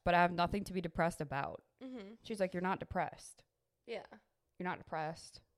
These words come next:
Speaker 1: You know what I'm saying? Like, I feel like I could be totally wrong, but I think depression's, like, a longer span of feeling that way. Right? Or can you just wake up and be depressed one day and then the next day be totally fine?
Speaker 2: I don't know. I have moments to where I'm like, "I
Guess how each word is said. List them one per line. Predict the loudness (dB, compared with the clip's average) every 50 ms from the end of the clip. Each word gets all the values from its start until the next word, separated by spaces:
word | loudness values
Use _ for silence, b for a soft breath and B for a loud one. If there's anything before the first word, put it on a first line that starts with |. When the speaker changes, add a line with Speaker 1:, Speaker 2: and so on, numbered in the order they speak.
| _ _
Speaker 1:
You | 0 2
know | 2
what | 2
I'm | 2 0
saying? | 0 0 0 0 -2 0
Like, | -2 -2 -4 -4 B B B B B B B
I | 2
feel | 6 10 12
like | 12 12 12 10 6 b b b b b b b -2
I | 6
could | 6 6 6
be | 6
totally | 2 2 4 4 6 6 4
wrong, | 4 4 4 4 4 4 2 0 -4 b b b b b
but | 6
I | 6
think | 8 6 4 4
depression's, | 4 2 4 6 4 4 4 2 2 2
like, | 0 0
a | 0
longer | -2 -4 -4 -6 -6 -8 -12
span | -14 -14 -12 -10 -8 -8 -8 -8 -10 -10
of | -10 -10 -10 -10
feeling | -14 -16 -16 -16 -14 -14
that | -14 -14 -14
way. | -14 -14 -16 -16 -18 _ _ _ _ _ _ _ _ _ _ _ _ _ _ _ _
Right? | -10 -6 -6 -6 -6 -6 -10 _ _ _ _ _ _ _ _ _ -4
Or | -4 -2
can | -2 -2 -2
you | -2 -2
just | -4 -4 -2 0
wake | 0 0 2 0
up | -2 0
and | -2 -4
be | -4 -6
depressed | -6 -4 -2 -2 -2 -2
one | -6 -8
day | -6 -4 -6 -6
and | -6 -6
then | -8
the | -8
next | -8 -10 -10 -10
day | -10 -12
be | -12 -12
totally | -12 -12 -12 -12
fine? | -12 -12 -14 -14 -14 -16 -18 _ _ 0
Speaker 2:
I | 0 2
don't | 2 2
know. | 2 2 2 2
I | 4 4 4 4
have | 4 0 -4 -4
moments | -4 -4 -2 0 0 0 -2 -2 -4 -6 -8 -10
to | -10 -6
where | -2 0 4 4 6 6 4 4 0 -2 0
I'm | 0 2 2 0
like, | -2 -4 -6 -6 -8 -10 -16 _ _ _ _ _ _ _ _ _ _ _ _ _ _ _ _ _ _ _ -4
"I | 0 4 4 6 6 4 2